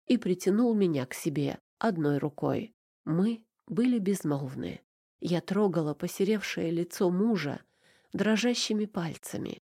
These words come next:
чувствуя жар обезвоживания по всему телу. Он рассеянно осматривал следы крови на платье. Не моей, хотя боль я чувствовала.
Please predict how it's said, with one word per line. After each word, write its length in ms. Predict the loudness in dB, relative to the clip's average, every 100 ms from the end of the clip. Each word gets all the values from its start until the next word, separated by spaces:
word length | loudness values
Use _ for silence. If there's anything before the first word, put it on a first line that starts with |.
| _
чувствуя 720 | 0 0 0 0 2 0 -2 -8 _ 0
жар 280 | 2 4
обезвоживания 1080 | 4 2 0 2 0 0 -2 -2 -2 -2 -6 _ _ _ -2
по 120 | -2
всему 360 | 0 0 0
телу. 560 | 0 -2 -2 0 -4 -6 _ _ _
Он 400 | 6 8 6 -2 _ -4
рассеянно 640 | -4 -2 4 4 6 2
осматривал 640 | 0 0 -2 0 2 2 2
следы 400 | 2 4 4 0
крови 400 | 0 0 2 0
на 140 | 0
платье. 600 | -2 -4 -4 -10 -12 -12 -16 _ _
Не 160 | 6 6
моей, 560 | 6 2 -2 -4 -6 -16 _ -8
хотя 360 | -2 0 0
боль 280 | 0 2 4
я 160 | 4 2
чувствовала. 840 | -2 -6 -6 -8 -6 -6 -8